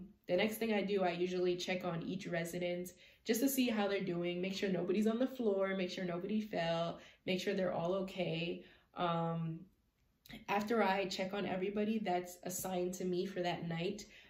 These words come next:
I usually go down to activities because usually activities is doing something from three P M until supper. They have their supper at six P M.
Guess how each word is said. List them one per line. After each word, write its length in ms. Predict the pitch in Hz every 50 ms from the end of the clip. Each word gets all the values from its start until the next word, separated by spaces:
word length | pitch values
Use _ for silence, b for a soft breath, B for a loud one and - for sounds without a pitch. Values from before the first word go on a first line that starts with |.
| B B
I 100 | 190 185
usually 320 | 208 220 214 226 226 220
go 120 | 208 202 196
down 220 | 202 185 180 180
to 120 | 190 208
activities 680 | 185 175 170 - - - 185 175 180 190 196 196 202 196
because 420 | 190 180 180 - 190 180 175 170
usually 260 | 180 190 196 196 196 190
activities 540 | 185 180 - - 190 175 175 180 180 175
is 140 | 175 170 170
doing 300 | - 175 170 175 170 175
something 480 | 175 - - 175 170 170 - 180 180 175
from 340 | - - 180 180 175 180 180
three 280 | - - 175 175 175
P 240 | 175 - - 175 170
M 220 | 170 165 165 170
until 340 | - 160 160 165 - 180 165
supper. 580 | 165 - - 180 190 - - - - - - B B B B B B B B
They 100 | - 190
have 180 | 196 208 202 202
their 140 | 208 202 196
supper 340 | - - 190 185 190 185 185
at 160 | 175 170 -
six 280 | - - 180 180 -
P 180 | - - 170 165
M. 280 | 165 165 - - -